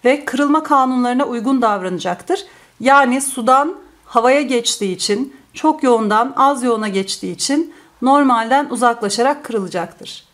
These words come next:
Eğer ışınımız üçüncü ışındaki gibi sınır açısı değeriyle gelirse ortamları ayıran yüzeyden, yani normale dik olacak şekilde ilerleyecektir. Eğer ışınımız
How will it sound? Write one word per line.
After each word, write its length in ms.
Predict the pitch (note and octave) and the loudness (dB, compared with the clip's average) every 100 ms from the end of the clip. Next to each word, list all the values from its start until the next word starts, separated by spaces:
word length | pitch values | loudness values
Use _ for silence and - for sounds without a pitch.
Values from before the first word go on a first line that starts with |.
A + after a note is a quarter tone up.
| _ _ _ _ _ _ _ - | _ _ _ _ _ _ _ 0
Eğer 400 | D#4+ F#4+ A4 C#5 | 4 4 4 -2
ışınımız 560 | D#4+ F4 E4+ E4+ F4+ - | -2 2 2 0 -4 -8
üçüncü 360 | - E4 E4+ | -2 0 2
ışındaki 520 | F#4 - D#4 D4+ D#4 D4+ | 0 0 0 0 0 -2
gibi 300 | C4 F#3 - | 0 -2 -4
sınır 340 | - - D#4 | -6 0 2
açısı 420 | F4+ F4 - C4+ A#3 | 2 0 -2 -2 0
değeriyle 440 | C4 C4+ D4+ B3+ | 0 2 0 0
gelirse 600 | A3 A3+ C#4+ - E4+ F4 - - _ _ _ _ _ _ _ | -2 -2 -2 0 0 -2 -6 -20 _ _ _ _ _ _ _
ortamları 640 | A#3 C4+ D4+ D#4 D4+ D#4 E4+ | 2 2 4 2 4 2 0
ayıran 400 | C4+ C4 C#4+ D4 | -2 0 0 0
yüzeyden, 640 | C4 A3 A3 G3+ G3 C4 | -4 -2 -2 0 0 0
yani 340 | C4+ C4+ C4+ | 0 0 0
normale 640 | C4+ C4+ C4+ C4 C4+ D#4 - _ _ _ A3 | 0 0 0 0 -2 -4 -10 _ _ _ -2
dik 280 | D#4 D4+ - | 0 0 -4
olacak 440 | - A#3+ A#3+ B3+ B3+ | 0 2 2 2 0
şekilde 680 | - G3+ G3 F#3 C4 E4 - _ _ _ _ | -4 -6 -6 0 0 0 -6 _ _ _ _
ilerleyecektir. 1040 | C#4 C#4 A#3 G3+ F3+ - - - D#3 - - _ _ _ - | 0 2 2 2 -4 -8 -10 -12 -14 -14 -18 _ _ _ 0
Eğer 420 | B3 D4 F#4 - | 4 4 4 0
ışınımız 720 | - F4 E4+ F4 F4+ - - | -2 0 2 0 -2 -4 -8